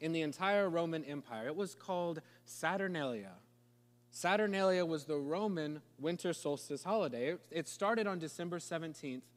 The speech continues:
and it ran all the way until the biggest final day of the feast on December the twenty-fifth. And in the middle of it, they commemorated the winter solstice. They'd been celebrating this for centuries before Jesus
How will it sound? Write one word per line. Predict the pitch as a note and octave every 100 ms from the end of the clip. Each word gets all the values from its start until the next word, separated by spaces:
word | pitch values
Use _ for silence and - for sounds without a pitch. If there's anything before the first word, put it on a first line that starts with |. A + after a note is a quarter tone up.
| _ -
and | D3
it | D3+
ran | C#3+ F3+ F#3 E3 - -
all | C#3 G3+
the | G3+
way | F3 D#3+
until | D3+ E3 D3
the | C#3 A#2 _ -
biggest | G3 A3 G#3 - -
final | - E3+ F3 F3+
day | D3 B2 D#3 D#3+
of | C#3+
the | C3+
feast | B2+ D3 C#3+ -
on | C#3+ C#3+
December | C#3+ - C#3 D3+ D#3+
the | C3+
twenty-fifth. | - B2+ C3 - A3+ C#3 -
And | C#3
in | D3
the |
middle | D3 A3+ F#3
of | D3+
it, | D3+ D3 - -
they | D#3
commemorated | D#3+ E3+ G#3+ F#3 E3 D#3+ D#3+ D#3 - -
the | C#3+
winter | E3 D#3+ D3+
solstice. | - C#3 C3 - G2
They'd | D#3 F3
been | F#3
celebrating | - F3+ F3 D#3+ D3+ D3+
this | D3+
for | -
centuries | C3 - F#3 - D3 C3+ B2 - -
before | - C#3 E3+ D#3
Jesus | C3+ C#3 C3+ C3